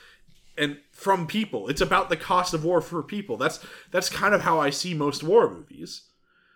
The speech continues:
Now, there are some movies that are like, "Oh no, this is actually pro-war and we should not." But, like, I don't, I tend to watch those movies once and never again.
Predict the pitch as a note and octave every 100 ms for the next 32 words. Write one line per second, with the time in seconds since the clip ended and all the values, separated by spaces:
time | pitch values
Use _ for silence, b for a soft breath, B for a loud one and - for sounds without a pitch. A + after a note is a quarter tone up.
0 | _ _ A3+ C4 A#3+ G#3 E3+ - B3+ G3
1 | D#3 C#3 D3 C3+ B2 A2 - _ _ _
2 | _ _ _ _ - E3 D3 C#3 C#3 B2+
3 | C3 C3+ C#3 - - - _ _ - A#2+
4 | - - A2 G2+ C3+ A#2+ A2+ G#2 G2+ G2+
5 | G#2+ A2+ - B2 G#2+ G#2 G2 - _ _
6 | _ _ _ _ _ _ _ _ B2+ A#2+
7 | A2 - b b b b b _ _ B2+
8 | C3 C3 - D3+ C#3 - C3 C3+ F#3 E3
9 | C#3 C#3+ D3 C#3 C3 C3 A#2+ A#2 - C3
10 | B2+ B2+ A2 G#2+ G2+ G2+ A2 F#2+